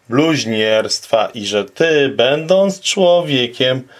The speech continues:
czynisz siebie Bogiem". Jezus odpowiedział im: "Czy w prawie waszym nie napisano: ja powiedziałem, jesteście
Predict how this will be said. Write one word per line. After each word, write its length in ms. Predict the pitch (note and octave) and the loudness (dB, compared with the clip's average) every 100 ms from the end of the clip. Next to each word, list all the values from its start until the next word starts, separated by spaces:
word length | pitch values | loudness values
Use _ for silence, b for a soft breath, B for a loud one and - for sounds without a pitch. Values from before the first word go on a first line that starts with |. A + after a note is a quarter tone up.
| B B B _ | B B B _
czynisz 720 | - C#3+ B2+ A2+ A#2 A#2 - - | -2 0 2 2 0 0 -4 -4
siebie 680 | - - G2+ F#2 G2 F#2+ G2 - | -4 0 0 -2 -2 -2 -2 -8
Bogiem". 580 | F#2+ G2 C3+ B2 F#2 E2 - _ b b b b _ - | -4 0 2 0 -6 -10 -16 _ b b b b _ -2
Jezus 640 | F3 D#3 D3 D3+ - - | 0 2 0 -2 -4 -2
odpowiedział 760 | B2+ - B2 B2+ C3 A#2 G2 | -4 -2 -2 0 0 0 0
im: 220 | G2 F#2+ F#2 b b b b b b - | 0 -6 -10 b b b b b b -6
"Czy 120 | A2+ | -6
w 100 | - | -2
prawie 480 | A#2 C3+ E3 E3 A#2 | 0 2 0 0 2
waszym 540 | C3 C3+ - B2+ A#2 | 2 2 0 -2 0
nie 180 | B2 C3+ | 0 0
napisano: 880 | B2+ A#2+ G#2+ - A2+ G#2+ A#2 B2+ C3 b b b - | 0 -2 -8 -4 0 2 2 -2 -4 b b b -16
ja 440 | A2+ A#2+ A#2 G2 - - | -2 2 2 -2 -8 -4
powiedziałem, 800 | G2 F#2+ G2 F2+ G2 G#2 G#2+ G#2 - - B2 | -2 -2 -6 0 2 4 2 -2 -14 -20 -16
jesteście 1400 | A2 A2+ A2 G2+ - - - C3 A2+ - - G#2+ G2+ | -4 0 0 -2 -8 -10 -2 0 0 -4 -4 -4 -4